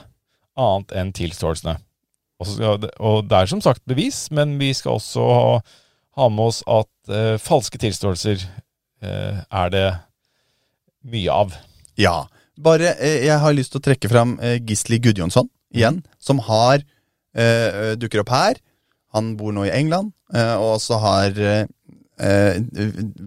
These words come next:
Speaker 2: vært med i den Birgitte Tengs-dokumentaren.
Speaker 1: Mm.
Speaker 2: Og, eh,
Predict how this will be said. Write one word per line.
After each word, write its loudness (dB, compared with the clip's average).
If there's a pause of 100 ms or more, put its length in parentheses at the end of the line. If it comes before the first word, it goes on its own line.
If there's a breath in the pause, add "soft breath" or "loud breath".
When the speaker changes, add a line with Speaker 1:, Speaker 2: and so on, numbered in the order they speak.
(140)
Speaker 2:
vært 0
med -4
i -2
den 2
Birgitte -2
Tengs-dokumentaren. 4 (200)
Speaker 1:
Mm. -8 (300)
Speaker 2:
Og, 2 (100)
eh, -8